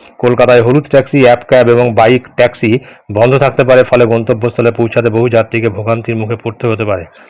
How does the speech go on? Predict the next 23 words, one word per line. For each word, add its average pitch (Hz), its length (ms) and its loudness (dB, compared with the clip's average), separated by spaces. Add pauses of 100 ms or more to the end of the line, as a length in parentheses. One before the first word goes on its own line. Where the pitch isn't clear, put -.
(340)
শুধু 143 260 0
তাই 135 200 4
নয়, 135 200 2
ব্যাহত 120 320 0
হতে 123 200 0
পারে 120 160 2
ডেলিভারি 117 380 0
ব্যবস্থা। 110 460 -2 (320)
তবে 131 180 4
এই 143 200 2
ধর্মঘটকে 127 600 0
মানতে 117 300 0
চাননি 117 280 0
রাজ্য 110 260 0
সরকার। 120 280 2 (400)
পরিবহন 135 380 2
সূত্রে 135 320 -2
স্পষ্ট 120 320 -2
জানানো 117 280 0
হয়েছে 117 340 -2
যে, 110 120 -8 (100)
যে 120 120 -2
কোনো 139 300 -2